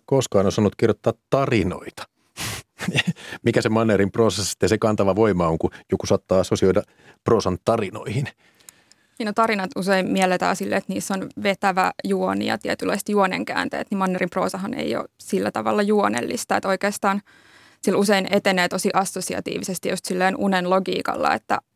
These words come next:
Speaker 2: asiat onkin epäloogisia ja yllättäviä. Ja siinä ehkä vetoaa just se yllättävyys, josta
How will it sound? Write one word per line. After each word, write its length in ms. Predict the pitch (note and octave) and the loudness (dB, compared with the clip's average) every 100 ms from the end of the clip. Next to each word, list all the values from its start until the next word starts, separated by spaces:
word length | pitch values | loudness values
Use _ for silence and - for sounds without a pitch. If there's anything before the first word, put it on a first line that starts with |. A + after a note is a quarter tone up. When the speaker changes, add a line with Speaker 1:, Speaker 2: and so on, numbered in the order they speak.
| _ - | _ -4
Speaker 2:
asiat 280 | G3 F#3 | -2 0
onkin 280 | G3 F#3+ G#3 | -2 -2 -2
epäloogisia 720 | F#3+ F#3+ F3+ F3+ G3 G3 F3 | 0 0 0 0 -2 -4 -2
ja 140 | F3+ F3+ - | 0 0 2
yllättäviä. 800 | G3+ F#3 - _ - - - - - _ _ _ - _ - | 2 2 -2 _ -6 0 0 0 -10 _ _ _ -20 _ -2
Ja 140 | F3 - - | -2 -2 -2
siinä 300 | G#3 F#3 F#3+ | 0 2 2
ehkä 200 | - G3+ | 0 2
vetoaa 400 | F#3+ - - - | 2 2 -2 -2
just 220 | - - | -4 -2
se 160 | G#3 G#3 - - - | -2 -2 -14 -12 -4
yllättävyys, 640 | G3 F#3 - - - B3 | 0 0 -2 -4 -2 -2
josta 280 | B3 - - | -4 -4 -4